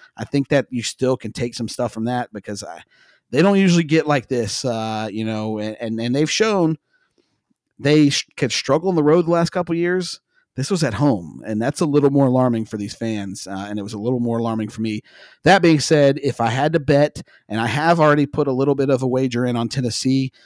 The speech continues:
um, plus seven and a half, that hook, it's just too juicy for me not to take. But I, I can tell you right now, Bama's probably the smart side coming off a, a poor showing against Texas A and M. They're due for, for a better game.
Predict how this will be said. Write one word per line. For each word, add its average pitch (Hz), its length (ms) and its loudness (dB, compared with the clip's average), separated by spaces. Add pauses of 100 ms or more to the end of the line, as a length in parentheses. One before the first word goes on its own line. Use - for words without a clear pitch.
(200)
um, 110 240 -4
plus 139 240 4
seven 131 240 0
and 120 100 -2
a 117 60 -2
half, 123 240 -4
that 113 180 -4
hook, - 360 -2
it's - 160 -10
just - 200 -10
too 127 180 -2
juicy 120 380 -8
for 110 120 -8
me 110 120 -6
not 110 180 -4
to 110 80 -18
take. 123 360 -6 (500)
But 151 260 4 (1000)
I, 120 280 -2
I 117 160 -2
can 107 120 -12
tell 147 180 4
you 160 100 6
right 156 160 6
now, 127 460 2 (640)
Bama's 147 400 4
probably 165 400 2
the 156 80 4
smart 151 320 0
side 117 380 0
coming 135 240 0
off 131 180 0
a, 117 100 -2 (140)
a 117 80 -6
poor 151 380 -2
showing 151 540 0 (640)
against 139 320 0
Texas 151 280 0
A 143 100 4
and 139 80 2
M. 156 400 2
They're 135 220 2
due 143 360 6
for, 131 400 2
for 123 140 -2
a 117 60 0
better 131 280 0
game. 135 420 0